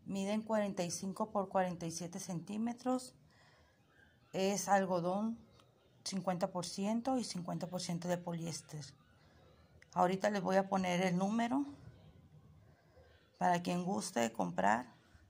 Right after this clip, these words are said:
Puse la promoción de todo noviembre, ciento ochenta la docena. Y el envío se va a mandar gratis,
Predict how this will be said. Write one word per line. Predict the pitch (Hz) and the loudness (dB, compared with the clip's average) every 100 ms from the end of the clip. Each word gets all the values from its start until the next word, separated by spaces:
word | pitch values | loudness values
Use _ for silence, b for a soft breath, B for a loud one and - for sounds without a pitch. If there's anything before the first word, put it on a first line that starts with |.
| _ _ - B B B B B B - - - - - - - - - - - - - | _ _ -20 B B B B B B -20 -20 -20 -20 -20 -20 -20 -20 -20 -20 -20 -20 -2
Puse | 202 190 220 | -2 0 2
la | 220 220 | 0 2
promoción | 208 180 165 - 196 202 214 | 0 0 -2 -2 0 2 0
de | 196 | -2
todo | 190 185 208 202 | -2 0 0 0
noviembre, | 185 175 170 180 190 220 254 - _ _ _ b b b b b b b _ _ _ _ - | 0 -2 -2 -4 -2 -4 -6 -10 _ _ _ b b b b b b b _ _ _ _ -10
ciento | - 190 202 | -2 0 0
ochenta | 214 208 196 208 | -2 -2 2 4
la | 202 | 4
docena. | 170 165 - 190 214 254 - _ _ - - - - _ _ _ b b b b b b b b b b - | 2 -2 -2 -2 -2 -4 -12 _ _ -20 -20 -20 -20 _ _ _ b b b b b b b b b b -6
Y | 202 | -2
el | 185 | 2
envío | 185 180 202 214 | 0 2 0 0
se | 214 214 | 0 0
va | 180 | 0
a | |
mandar | 180 185 190 185 | 0 -2 0 -2
gratis, | 180 170 160 131 - - | 0 -2 -4 -10 -16 -18